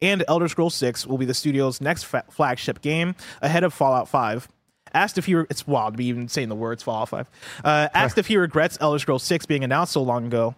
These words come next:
Howard told G Q, quote, "I have asked myself that a lot. I don't know. I probably would have announced it more casually," <laughs> end quote. Commenting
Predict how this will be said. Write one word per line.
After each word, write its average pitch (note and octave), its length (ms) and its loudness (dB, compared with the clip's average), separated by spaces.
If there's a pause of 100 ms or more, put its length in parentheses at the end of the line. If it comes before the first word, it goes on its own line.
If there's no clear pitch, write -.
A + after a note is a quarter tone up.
Howard G3 320 2
told D3+ 280 0
G B2 120 -4
Q, E3 440 0
quote, G3+ 260 2 (340)
"I F#3 60 4
have A3 120 2
asked G3 180 0
myself A#3 320 0
that F3+ 140 4
a C#3+ 40 2
lot. A#2 320 0 (400)
I D3+ 80 4
don't A3+ 160 2
know. A#2+ 300 0 (200)
I D#3+ 60 4
probably G#3 300 2
would E3+ 160 4
have E3+ 80 2
announced C3 340 0
it C3 80 0
more C3 160 0
casually," B2 640 -2
<laughs> - 100 -8
end B2+ 140 -6
quote. A#2 280 -2 (460)
Commenting A#3 440 2